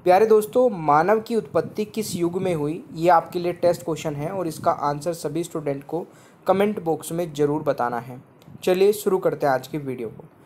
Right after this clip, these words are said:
पहला question है, उस ग्रंथि का नाम बताइए जो रक्तचाप को नियंत्रित करती है। तो पहला question बहुत ही इंपॉर्टेंट है, जल्दी से answer बताइएगा।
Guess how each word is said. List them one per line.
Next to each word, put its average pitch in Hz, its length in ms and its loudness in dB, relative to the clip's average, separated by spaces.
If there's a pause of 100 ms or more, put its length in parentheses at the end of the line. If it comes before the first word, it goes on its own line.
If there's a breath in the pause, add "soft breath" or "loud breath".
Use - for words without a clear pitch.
(320 loud breath)
पहला 185 260 6
question 185 360 -2
है, 147 320 -6 (560)
उस 240 240 -2
ग्रंथि 196 400 2
का 226 120 4
नाम 190 240 4
बताइए 147 480 -2
जो 180 200 2
रक्तचाप 180 680 2
को 190 120 -2
नियंत्रित 160 460 -4
करती 120 320 -6
है। 131 160 -16 (1800 soft breath)
तो 160 100 2
पहला 160 380 2
question 190 500 -2
बहुत 175 260 -2
ही 196 40 -2
इंपॉर्टेंट 170 540 -2
है, 175 140 0
जल्दी 160 320 -2
से 165 140 -6
answer 139 280 -2
बताइएगा। 147 520 -2